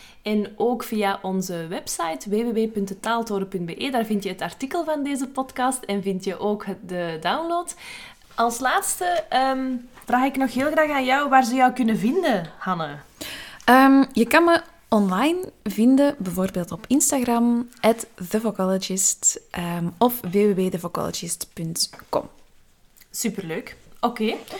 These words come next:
Speaker 1: Ik ga jouw, eh, profiel ook sowieso linken hieronder. Ehm, Emma komt er eventjes bij.
Speaker 2: Hey.
Speaker 1: Ik ga jouw profiel linken hieronder en dan, eh, dan kunnen ze jou vinden, hè. Iedereen
Speaker 2: Tof.
Speaker 1: die jou wilt, eh, leren kennen.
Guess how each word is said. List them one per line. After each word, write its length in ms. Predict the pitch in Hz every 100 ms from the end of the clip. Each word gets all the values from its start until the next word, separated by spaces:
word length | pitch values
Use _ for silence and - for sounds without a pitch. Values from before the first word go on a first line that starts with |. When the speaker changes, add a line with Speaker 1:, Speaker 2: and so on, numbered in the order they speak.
| - -
Speaker 1:
Ik 140 | 233
ga 160 | 277 254
jouw, 240 | 233 226
eh, 180 | 214 208
profiel 380 | 220 220 254 302
ook 100 | -
sowieso 300 | 285 285 254
linken 340 | 214 285 349
hieronder. 500 | 285 226 285 427 453 - - - -
Ehm, 240 | 202 202 196
Emma 200 | 208 196 185
komt 220 | 208 190
er 80 | 196
eventjes 420 | 202 185 170 160
bij. 240 | 175 247 349 - - -
Speaker 2:
Hey. 180 | - 262 440
Speaker 1:
Ik 180 | 240
ga 220 | - 277 247
jouw 140 | 233
profiel 360 | 226 220 311 302
linken 240 | 320 349
hieronder 500 | 302 269 302 302 277
en 260 | 233 233 226
dan, 400 | 220 220 214 214
eh, 220 | 208 202 202 -
dan 140 | 202
kunnen 200 | 196 214
ze 60 | 196
jou 160 | 180
vinden, 260 | 180 247 349
hè. 60 | 403 - - - - -
Iedereen 280 | 214 202 190
Speaker 2:
Tof. 280 | 175 190
Speaker 1:
die 120 | - 208
jou 220 | 202 196
wilt, 240 | 202 196
eh, 120 | 202 202 196 -
leren 300 | 220 226 214
kennen. 280 | 214 196 208